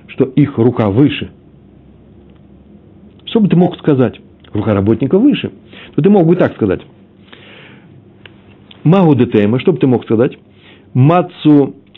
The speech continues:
Амры Лей. Вот Амры тут без юды, поэтому Мацей Амру Лей они бы могли ему сказать в конце рабочего дня, когда он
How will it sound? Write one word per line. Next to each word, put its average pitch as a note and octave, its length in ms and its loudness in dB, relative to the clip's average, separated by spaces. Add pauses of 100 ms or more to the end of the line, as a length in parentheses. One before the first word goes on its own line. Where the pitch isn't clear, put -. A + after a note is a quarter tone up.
Амры C#3+ 580 0
Лей. A#2 320 -2
Вот A#2 240 -8
Амры B2+ 300 -2
тут - 100 -20
без A#2+ 180 -4
юды, A#2+ 220 0
поэтому G#2 320 0
Мацей B2 640 -2
Амру A#2 480 0
Лей B3+ 400 0
они D#3 300 2
бы B3 200 -2
могли C3 540 0
ему B2+ 380 -2
сказать C#3 360 -2
в - 20 -20
конце C#3+ 360 0
рабочего E3+ 480 0
дня, B2 260 -2 (460)
когда C3+ 300 0
он D#3+ 140 -4